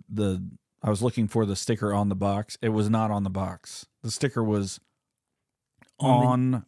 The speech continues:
Speaker 1: the router.
Speaker 2: Yes.
Speaker 1: And I was like, "Oh, okay, guys, like"
Speaker 2: Yes. That's why it's imperative to change the password
Speaker 1: You gotta
Speaker 2: first thing.
Speaker 1: you gotta figure this out 'cause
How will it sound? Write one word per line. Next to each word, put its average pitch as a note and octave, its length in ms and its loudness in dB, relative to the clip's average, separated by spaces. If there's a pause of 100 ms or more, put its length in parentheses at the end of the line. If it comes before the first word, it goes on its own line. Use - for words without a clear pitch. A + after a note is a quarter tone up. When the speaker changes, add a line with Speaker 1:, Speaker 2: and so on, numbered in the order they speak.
Speaker 1:
the A#2+ 120 0
router. G#2+ 460 2
Speaker 2:
Yes. A#2+ 520 -4 (160)
Speaker 1:
And B2 100 4
I A#2+ 40 4
was A2+ 120 2
like, A2 340 0
"Oh, D#3 180 2 (100)
okay, D3 600 2
guys, G2+ 480 0
like" G2+ 240 0
Speaker 2:
Yes. G#2 400 -6 (1200)
That's D3+ 180 0
why D3+ 120 0
it's D3 120 -4
imperative D#3 480 -2
to C#3 80 -4
change C#3+ 320 -4
the - 80 -20
password A#2+ 680 -4
Speaker 1:
You B2+ 120 -2
gotta A#2+ 280 2
Speaker 2:
first C3 300 0
thing. F2 260 -10 (120)
Speaker 1:
you C3 120 -2
gotta A#2+ 260 0
figure A2 400 -2
this G2+ 240 -4
out F#2+ 240 -6 (120)
'cause F#2 320 -12